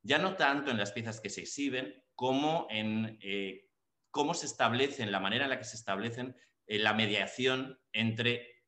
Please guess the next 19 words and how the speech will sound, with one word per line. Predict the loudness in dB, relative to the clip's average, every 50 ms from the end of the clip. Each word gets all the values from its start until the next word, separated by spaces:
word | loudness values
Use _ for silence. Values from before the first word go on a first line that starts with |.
| _ _
esas | -4 -4 -2 -2 -4 -6 -6
piezas | -6 -6 -4 -4 -4 -6 -6 -8 -10 -14 _ -8
y | -6 -6
los | -6 -6 -8 -10
públicos, | -10 -10 -10 -10 -10 -14 -20 _ _ _ -20 -20 -20 -20 _ _
¿no? | -18 -18 -18 -18 _ _ _ -20 _ _ _ _ _ _ _ _ _ _ _ _
Eso | 2 2 4 4 4
no | 2 2 2
quiere | 0 2 2 4
decir | 4 2 2 0 -4 -6 -4 -4 -4 -4 -6 -8 -6
que, | -2 0 2 2 2 2 0 -2 -4 -8 -6
mm, | -4 -2 0 0 0 0 -2 -2 0
la | 0 2 2
inclusión | 2 0 -2 -4 -6 -6 -6 -6 -6 -4 -4 -2
de | -2
la | -4 -4
perspectiva | -6 -6 -8 -6 -4 0 2 2
de | 2 2
género | 2 0 -2 0 0 0 0 -2 -2 -6 -12